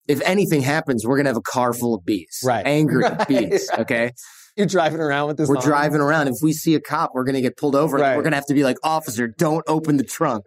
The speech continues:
Speaker 2: Right.
Speaker 1: Right? It's not gonna work. So she says, "Look, we've seen a cop, like, three times in our whole time living here. We're not gonna see any police." We saw, like, seven cops on the way home.
Speaker 2: You didn't get pulled over,
Speaker 1: No,
Speaker 2: though.
Speaker 1: but I'm thinking, like, "Oh, look at the ground, look at your phone." And I realize it doesn't matter. I'm wearing a hat that goes all the way around my
Speaker 2: <laughs> Right,
Speaker 1: head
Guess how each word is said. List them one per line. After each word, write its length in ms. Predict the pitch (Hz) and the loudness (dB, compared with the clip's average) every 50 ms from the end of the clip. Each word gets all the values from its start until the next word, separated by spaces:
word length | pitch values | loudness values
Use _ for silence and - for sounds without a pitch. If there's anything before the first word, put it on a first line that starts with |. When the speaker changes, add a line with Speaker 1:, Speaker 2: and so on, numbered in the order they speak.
| - | -8
Speaker 2:
Right. 340 | 151 147 131 123 117 107 104 104 | -2 0 2 2 2 0 -2 0
Speaker 1:
Right? 240 | 123 131 127 131 147 147 | 0 2 2 2 2 0
It's 160 | 147 135 - | -2 -2 0
not 180 | 160 151 147 - | 0 0 0 0
gonna 120 | 151 143 | 0 2
work. 220 | 156 170 151 - - _ _ | 2 2 0 0 -4 _ _
So 420 | - - - 165 151 147 147 139 - - - _ _ _ _ | -8 -2 0 2 2 2 2 0 -2 -6 -14 _ _ _ _
she 240 | _ - - 139 139 | _ -4 0 0 0
says, 280 | 127 - 139 123 117 101 | 2 2 2 2 2 2
"Look, 180 | 110 135 131 113 - | 2 2 2 0 0
we've 220 | 110 120 127 123 - | 0 0 0 0 -2
seen 260 | - - - 131 120 | -2 0 2 2 2
a 60 | 117 | 2
cop, 280 | - - 123 113 110 - | 0 0 -2 -2 -2 0
like, 180 | - 104 95 95 - - | 0 -2 -2 -2 -2 0
three 160 | 123 120 120 | 2 2 2
times 400 | 113 120 110 110 104 104 101 98 | 2 0 0 0 0 -2 0 0
in 80 | 107 | 0
our 220 | 101 98 98 95 90 82 | 2 2 0 -2 -4 -8
whole 480 | - - - 123 123 117 110 104 98 98 - | -10 -2 0 2 2 2 2 0 -2 -4 -4
time 300 | - 131 117 110 104 98 | -4 -2 -2 -2 0 0
living 240 | 104 110 104 107 98 | 0 2 2 0 -2
here. 240 | 92 92 87 87 87 | -2 -4 -4 -4 -2
We're 100 | 92 107 | -2 0
not 160 | 113 110 - | 0 0 0
gonna 120 | - 117 | -2 -4
see 180 | 117 - 123 120 | -2 0 0 2
any 120 | 110 107 | 2 0
police." 440 | 104 - 110 107 104 95 90 - - - _ | 0 0 0 0 2 0 0 -4 -8 -6 _
We 120 | 147 190 | 0 0
saw, 180 | 185 - 220 220 | 0 0 0 0
like, 160 | 240 220 - | 2 0 -2
seven 500 | - - - - 190 180 160 170 175 165 | -4 -6 -2 0 0 2 2 2 2 2
cops 420 | - - 143 131 120 104 - - 143 | 0 0 0 0 0 -2 -2 -2 -2
on 80 | 131 | -2
the 80 | 127 127 | 0 0
way 160 | 127 123 120 | 0 0 0
home. 320 | 117 120 123 120 113 104 98 - | 2 2 0 0 0 -4 -6 -4
Speaker 2:
You 120 | 156 147 160 | -2 0 2
didn't 140 | 160 160 | 2 2
get 120 | 143 139 - | 2 0 0
pulled 180 | 135 135 127 | 0 0 2
over, 140 | 127 127 120 117 | 2 0 0 0
Speaker 1:
No, 40 | 107 208 | 0 0
Speaker 2:
though. 40 | 202 | 2
Speaker 1:
but 120 | 180 190 190 | 2 0 0
I'm 100 | 180 165 | 0 0
thinking, 220 | 208 208 - 190 | -2 0 0 0
like, 140 | 170 156 147 | 0 2 2
"Oh, 100 | 143 139 | 0 0
look 220 | 135 131 143 147 156 | 0 0 0 0 0
at 60 | 156 | -2
the 60 | 170 | 0
ground, 280 | 123 135 143 139 131 131 | 0 0 0 0 0 0
look 100 | 135 135 | 0 0
at 40 | |
your 120 | 135 135 131 | 0 -2 -2
phone." 220 | - 147 135 131 | -2 -2 0 0
And 80 | 131 135 | 0 0
I 20 | 139 | 0
realize 340 | 135 143 139 139 135 - - | 2 2 2 2 0 -2 -4
it 100 | 170 165 | -2 -2
doesn't 200 | 226 240 196 202 | 0 0 2 2
matter. 280 | 208 220 226 226 202 156 127 | 2 2 2 2 0 0 2
I'm 120 | 165 190 | 0 0
wearing 300 | 220 214 208 208 208 202 | 2 0 0 0 0 -2
a 40 | 190 | -2
hat 320 | 165 170 208 208 190 185 - | -2 -2 -2 -2 -2 -2 -4
that 120 | 190 185 | -6 -4
goes 200 | 190 190 185 165 | -2 -2 0 0
all 180 | 185 180 185 185 | 2 2 2 2
the 80 | 185 190 | 0 0
way 160 | 190 185 185 | 0 0 0
around 360 | 180 160 160 175 185 180 175 | 0 0 2 0 2 2 2
my 80 | 151 165 | 2 2
Speaker 2:
<laughs> 20 | |
Right, 40 | 170 | 0
Speaker 1:
head 280 | 160 175 190 160 156 | 2 2 2 2 2